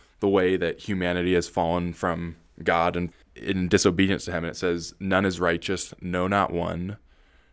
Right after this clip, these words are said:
No one understands, no one seeks for God. All have turned aside. Together they have become worthless. No one does good, not even one. Their throat is an open grave. They use their tongues to deceive. The venom of asps is under their lips. Their mouth is full of curses and bitterness. Their feet are swift to shed blood.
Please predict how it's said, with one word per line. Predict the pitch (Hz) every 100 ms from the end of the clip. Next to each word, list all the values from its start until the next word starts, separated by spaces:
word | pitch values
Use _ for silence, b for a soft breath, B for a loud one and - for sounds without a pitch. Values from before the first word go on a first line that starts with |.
| b
No | 90 98
one | 107
understands, | 107 98 90 - 82 85 87 90 - - -
no | 92 92
one | 95 95 90 90 - _ _
seeks | - 104 -
for | 107
God. | 87 85 85 80 -
All | 92 110
have | 110
turned | - 110 95
aside. | - 85 85 82
Together | - 90
they | 92 92
have | 85
become | - 90 76
worthless. | 69 - - - - - b b b b
No | 95 110
one | 101
does | 82 80
good, | - 71
not | 90 101
even | 92 87
one. | 90 85 82 90 -
Their | 95
throat | 90 104 98
is | 90
an | 92
open | 87 87
grave. | 82 76 78
They | 82
use | 87 95
their | - 87
tongues | - 92 95
to | -
deceive. | 87 82 - 78 64 82 - _ b b b b b
The | 92
venom | 98 110 110
of | 101 87
asps | - 87 92 - -
is | - 87
under | 90 87
their | 82
lips. | 65 53 - - -
Their | 98
mouth | 95 95 92
is | 101
full | - 92
of | 87
curses | - - 90
and | 85 82
bitterness. | 78 65 69 -
Their | -
feet | 87 110 110
are | 98
swift | - 101 -
to | 95
shed | - 87 -
blood. | 69 - -